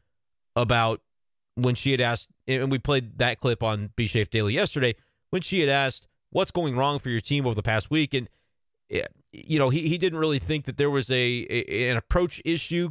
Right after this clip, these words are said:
Paul Goldschmidt did not think that there was an approach issue with this team. The reality, though, is that they're not driving the baseball. They're not getting it done in those spots right now. And so that is something that I felt like should come up yesterday. And the manager wasn't super receptive to, to that question.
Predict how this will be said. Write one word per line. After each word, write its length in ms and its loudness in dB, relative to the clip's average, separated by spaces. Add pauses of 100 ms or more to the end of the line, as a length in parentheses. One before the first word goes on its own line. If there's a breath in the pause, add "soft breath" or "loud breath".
Paul 180 2
Goldschmidt 440 -4
did 120 -2
not 160 0
think 160 -4
that 80 0
there 200 0
was 140 2
an 60 0
approach 380 0
issue 280 0
with 100 -4
this 140 -2
team. 180 -2 (300 soft breath)
The 80 0
reality, 480 2
though, 180 2
is 120 -2
that 120 -2
they're 100 -2
not 220 -2
driving 240 2
the 80 -2
baseball. 400 0
They're 80 -2
not 200 0
getting 160 -4
it 100 -2
done 180 2
in 80 -2
those 160 -2
spots 380 0
right 160 0
now. 260 -2 (800)
And 120 2
so 140 2
that 260 2
is 320 -4
something 200 0
that 100 2
I 80 2
felt 280 0
like 220 0 (240)
should 240 -6
come 100 4
up 180 0
yesterday. 460 0 (540)
And 120 2
the 40 0
manager 340 0
wasn't 240 0
super 300 -2
receptive 560 0
to, 460 -4
to 100 -4
that 180 2
question. 340 0